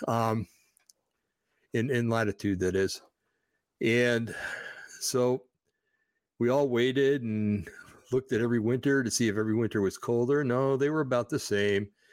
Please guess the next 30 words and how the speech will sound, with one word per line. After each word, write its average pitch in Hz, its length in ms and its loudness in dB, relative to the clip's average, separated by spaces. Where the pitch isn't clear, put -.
And 117 300 0
we 120 80 2
looked 117 220 -2
to 113 80 -8
see 127 160 0
if 110 80 -4
the 113 80 -2
summers 170 380 0
were 165 100 0
colder. 160 440 2
No, 131 220 2
they 143 100 0
were 147 100 4
about 107 260 0
the 101 80 -8
same. 107 280 0
Matter 123 140 0
of - 80 -4
fact, 117 220 0
some 120 160 -2
of 110 100 0
them 101 140 0
were 98 100 2
probably 98 300 0
warmer 104 340 0
than 92 180 -2
usual. 95 480 0
And 107 160 0
so 151 220 2
once 165 720 0